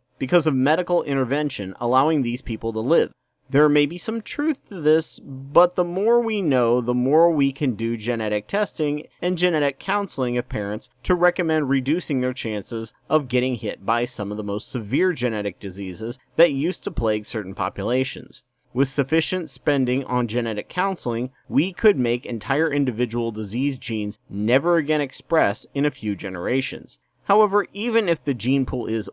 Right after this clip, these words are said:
weakened, so what? For most of history, we relied on strength and labor to change the world. Now we use minds of a massive scale larger than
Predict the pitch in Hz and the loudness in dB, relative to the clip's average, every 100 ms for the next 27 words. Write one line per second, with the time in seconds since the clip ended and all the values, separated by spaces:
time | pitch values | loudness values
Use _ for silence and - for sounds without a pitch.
0 | _ 87 90 139 - 92 92 120 - _ | _ -12 -2 -2 -2 -4 -4 -6 -10 _
1 | - - - 180 165 165 - - - _ | -6 -4 0 0 4 4 2 -6 -20 _
2 | - - 214 240 202 180 160 - 131 123 | 0 4 4 2 0 0 0 0 0 0
3 | 113 156 175 151 131 127 113 113 - - | 0 0 4 4 4 2 0 -4 -6 -4
4 | 123 117 113 - _ 127 120 110 104 98 | -2 0 -4 -8 _ -2 0 2 0 -2
5 | 98 - 95 - 95 90 92 110 135 107 | -6 -8 -8 -6 -4 -6 -6 -2 0 0
6 | 55 - _ - 143 185 180 170 135 120 | -2 -12 _ -2 0 2 4 2 4 2
7 | 123 135 117 101 90 113 113 127 156 - | 2 2 0 -4 -4 -4 -2 0 0 -2
8 | 165 - - 110 107 107 120 131 123 107 | -6 -6 -2 0 0 0 0 -2 -4 -4
9 | 113 | -4